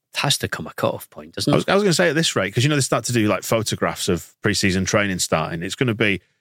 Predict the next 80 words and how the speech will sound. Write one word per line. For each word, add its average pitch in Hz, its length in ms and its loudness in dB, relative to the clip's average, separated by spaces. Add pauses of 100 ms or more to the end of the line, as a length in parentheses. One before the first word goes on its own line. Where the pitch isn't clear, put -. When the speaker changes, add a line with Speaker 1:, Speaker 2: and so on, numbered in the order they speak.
(240)
Speaker 2:
they'll 123 100 2
be 117 40 -2
p-, 131 160 2
taking 131 280 0
pictures 120 280 0
of 107 40 0
the 110 100 2
walls 117 420 2
at, 95 160 0
at, 117 120 -2 (120)
at 123 80 -4
Leeds 117 200 0
Beckett 98 400 -2
and 104 120 -4
the 92 40 0
trees 110 320 0
at - 120 -4
Thorpe 104 260 0
Arch 143 220 0
at 101 80 -10
this - 120 -4
Speaker 1:
Well, - 60 2
Speaker 2:
rate, - 40 0
Speaker 1:
there's - 40 0
Speaker 2:
'cause - 40 0
Speaker 1:
still 285 120 4
Speaker 2:
they'll - 80 2
Speaker 1:
plenty 156 220 0
of - 60 -6
players 131 300 0
there. 90 140 0
You 107 160 2
know, 143 120 -2
they 113 100 -2
can, 139 180 -4
they 139 120 2
can 151 120 -2
do 170 100 0
pics - 280 -4
of 110 80 0
the 104 60 0
players, 123 340 -2
but 120 140 -6
yeah, 160 140 2
no, 156 120 0
you're, 151 200 0
Speaker 2:
Yeah, 139 60 2
which, 147 220 2
Speaker 1:
you're - 80 0
right. - 40 4
Speaker 2:
which 127 140 2
three 135 180 0
should 123 120 -2
we 113 80 0
photograph 123 500 -2
Speaker 1:
Um, 104 80 0
but 104 60 -2
Speaker 2:
on 98 40 2
rotation? 98 440 -2
Speaker 1:
but 180 100 0
that, 208 140 -6
but 196 100 0
that's 202 240 0
it, 208 100 -2
you 165 80 -2
see. - 320 0
In 147 120 2
order 175 240 2
to - 160 -2
paint 151 400 0
it - 100 -2
as, 107 320 0 (240)
"Here 123 160 2
we 113 80 -2
go 113 220 2
for 98 240 0 (160)
next 107 240 0
season," 113 500 0 (220)
there'll 120 140 2
be 120 480 2